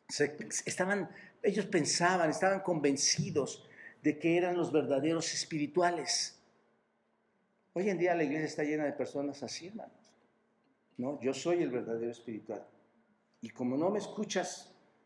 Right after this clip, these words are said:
ustedes no son los que no, los que no entienden". ¿Te das cuenta?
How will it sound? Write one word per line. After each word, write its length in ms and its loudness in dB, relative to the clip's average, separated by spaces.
ustedes 500 -4
no 140 0
son 320 0
los 120 -8
que 140 -6
no, 320 -4
los 160 -6
que 140 -4
no 120 -2
entienden". 540 -4
¿Te 80 -2
das 140 -2
cuenta? 440 -2